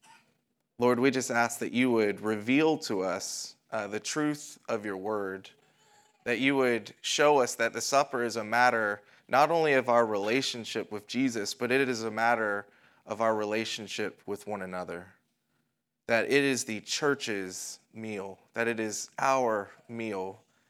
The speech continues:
that is the meal that you proclaim over us the truth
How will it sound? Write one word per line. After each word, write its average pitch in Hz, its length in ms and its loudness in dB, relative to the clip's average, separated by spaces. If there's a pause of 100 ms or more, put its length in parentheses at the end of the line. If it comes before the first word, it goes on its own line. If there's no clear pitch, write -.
(240)
that 123 120 2
is 139 180 2
the 127 100 -2
meal 156 400 2
that 127 220 2
you 151 260 -2
proclaim 131 640 -2
over 120 480 2
us 98 380 -2
the 107 160 -6
truth - 680 -4